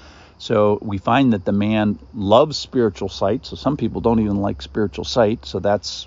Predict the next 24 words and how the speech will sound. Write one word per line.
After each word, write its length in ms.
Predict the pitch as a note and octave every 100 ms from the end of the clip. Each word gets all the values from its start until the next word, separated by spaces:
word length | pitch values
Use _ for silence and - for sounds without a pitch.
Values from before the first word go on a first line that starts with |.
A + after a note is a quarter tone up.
| - - -
uh, 280 | F2+ F2 E2+ -
a, 140 | F2 E2+ -
a 80 | F2+
good 260 | F2 F2+
thing. 320 | - F#2 A#2 D#3 - - - - -
He 140 | A#2+
also 340 | A2+ G#2+ - A2
maybe 520 | A2 A2+ G#2+ G#2+ -
asks 460 | G2+ G#2+ - -
him 320 | A#2+ G#2+ G2+ F#2 - - - - -
to, 380 | A#2+ G#2+ G#2 G2
uh, 340 | G2+ G2+ F#2 -
assess 560 | G2 - - A#2+ -
his 220 | B2 G#2
situation. 920 | - A2 - A2 G#2+ G#2+ - A2 G2+ F2+ - - - - - - - -
I 80 | G2
think 240 | G2+ F#2
we 120 | A2
can 180 | A#2+ A#2+
do 160 | G2+ F#2+
that. 320 | G2+ A2 G#2+
Do 80 | A2
we 100 | F#2+
have 180 | G2